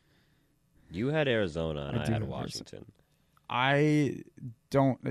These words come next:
Speaker 2: see now. Like I said, if Alex Smith and Adrian Peterson played together five year, ten years ago, it'd be a really good combination. But they're both towards the end of their career. I, what other talent?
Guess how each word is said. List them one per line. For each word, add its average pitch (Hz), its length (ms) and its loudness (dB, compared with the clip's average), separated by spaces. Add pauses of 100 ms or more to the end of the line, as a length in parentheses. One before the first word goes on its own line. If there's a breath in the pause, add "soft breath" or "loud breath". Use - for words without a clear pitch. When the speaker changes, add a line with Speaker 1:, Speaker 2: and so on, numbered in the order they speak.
(160)
Speaker 2:
see 131 220 -4
now. 135 240 0
Like 117 200 -8
I 123 60 -2
said, 123 320 0 (540 soft breath)
if 127 140 -6
Alex 165 300 2
Smith 156 300 2
and 135 180 0
Adrian 131 340 0
Peterson 123 400 0
played 117 220 -6
together 110 380 -4 (280)
five 113 320 -2
year, 113 200 0
ten 135 200 2
years 107 220 -2
ago, 110 300 -4 (640 soft breath)
it'd 110 140 -8
be 104 200 -8 (340)
a 107 100 -10
really 117 400 -2
good 131 200 2
combination. 147 720 4 (100)
But 123 180 -2
they're 127 140 2
both 113 340 -2
towards 110 240 -6
the 123 80 2
end 123 80 4
of 110 60 2
their 117 120 2
career. 151 580 0 (320 soft breath)
I, 113 160 -4
what 139 360 2
other 160 200 6
talent? 139 480 2